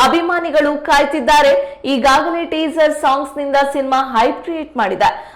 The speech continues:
ಆದ್ರೆ ಗ್ರಾಫಿಕ್ಸ್ ಕೆಲಸಗಳು ಜಾಸ್ತಿ ಇರುವ ಕಾರಣ ಸಿನಿಮಾ ಪೋಸ್ಟ್ ಪ್ರೊಡಕ್ಷನ್ ತಡವಾಗ್ತಾ ಇದೆ. ಈ ಬೆನ್ನಲ್ಲೇ ಅವರ ಸೂಪರ್ ಹಿಟ್ ಎನಿಸಿದಂತ ಅವರ ಚೊಚ್ಚಲ ಸಿನಿಮಾವನ್ನ ರೀ ರಿಲೀಸ್ ಮಾಡಲು ಸಿದ್ಧತೆ ನಡೆಸಿದ್ದಾರೆ. ಉಪೇಂದ್ರ ನಿರ್ದೇಶಿಸಿ ಹೀರೋ ಆಗಿ ನಟಿಸಿದ ಚೊಚ್ಚಲ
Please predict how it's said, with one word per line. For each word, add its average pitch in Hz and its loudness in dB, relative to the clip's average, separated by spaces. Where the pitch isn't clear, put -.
ಆದ್ರೆ 320 2
ಗ್ರಾಫಿಕ್ಸ್ 269 0
ಕೆಲಸಗಳು 277 2
ಜಾಸ್ತಿ 277 2
ಇರುವ 277 -2
ಕಾರಣ 262 2
ಸಿನಿಮಾ 349 0
ಪೋಸ್ಟ್ 302 0
ಪ್ರೊಡಕ್ಷನ್ 294 -4
ತಡವಾಗ್ತಾ 208 0
ಇದೆ. - -4
ಈ 220 -4
ಬೆನ್ನಲ್ಲೇ 233 2
ಅವರ 240 4
ಸೂಪರ್ 233 0
ಹಿಟ್ 262 -2
ಎನಿಸಿದಂತ 247 -2
ಅವರ 233 0
ಚೊಚ್ಚಲ 302 -2
ಸಿನಿಮಾವನ್ನ 269 -2
ರೀ 214 -2
ರಿಲೀಸ್ 285 -2
ಮಾಡಲು 262 0
ಸಿದ್ಧತೆ 349 -4
ನಡೆಸಿದ್ದಾರೆ. 202 -2
ಉಪೇಂದ್ರ 330 2
ನಿರ್ದೇಶಿಸಿ 302 -2
ಹೀರೋ 277 -2
ಆಗಿ 277 2
ನಟಿಸಿದ 254 -4
ಚೊಚ್ಚಲ 254 0